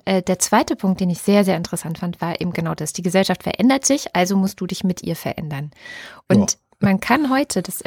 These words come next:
Speaker 1: beobachte ich ja auch immer wieder, man kann heute Positionen vertreten, die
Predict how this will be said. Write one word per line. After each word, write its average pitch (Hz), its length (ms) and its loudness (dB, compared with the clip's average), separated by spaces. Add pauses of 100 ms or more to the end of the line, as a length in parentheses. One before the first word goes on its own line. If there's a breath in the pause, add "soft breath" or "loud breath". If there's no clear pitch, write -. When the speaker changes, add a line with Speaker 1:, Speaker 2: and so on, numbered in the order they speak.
Speaker 1:
beobachte 226 420 0
ich - 160 -2
ja - 140 0
auch 175 140 -2
immer 156 180 -4
wieder, 160 160 -8
man 165 140 -6
kann 220 240 2
heute 220 220 2
Positionen 220 680 2
vertreten, 208 680 -2 (480 loud breath)
die 175 320 -2